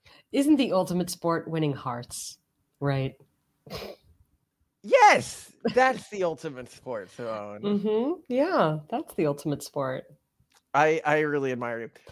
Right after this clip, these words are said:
Speaker 2: Okay, so this episode is a good one. I, I, I hope, I hope. What we're gonna talk about is slut shaming. We're gonna talk about why, um,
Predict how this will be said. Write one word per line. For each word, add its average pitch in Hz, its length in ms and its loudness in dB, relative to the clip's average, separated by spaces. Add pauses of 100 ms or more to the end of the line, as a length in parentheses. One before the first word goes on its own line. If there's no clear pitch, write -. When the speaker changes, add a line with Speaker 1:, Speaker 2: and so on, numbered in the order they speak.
(120)
Speaker 2:
Okay, 180 220 0
so 196 360 2
this 285 320 -2
episode 170 680 -2
is 151 560 -2
a - 100 -6
good 220 200 6
one. 139 160 -8
I, 120 200 -10
I, 143 380 -6
I 175 40 -4
hope, 165 380 0
I 147 80 -6
hope. 147 300 -6 (320)
What 185 200 0
we're 440 120 0
gonna 220 160 -2
talk 233 240 6
about 190 160 0
is 151 100 -4
slut 156 400 -6
shaming. - 380 -16 (1500)
We're 175 140 -6
gonna 220 140 0
talk 226 240 0
about 196 360 8 (220)
why, 170 560 2 (1000)
um, 123 640 -8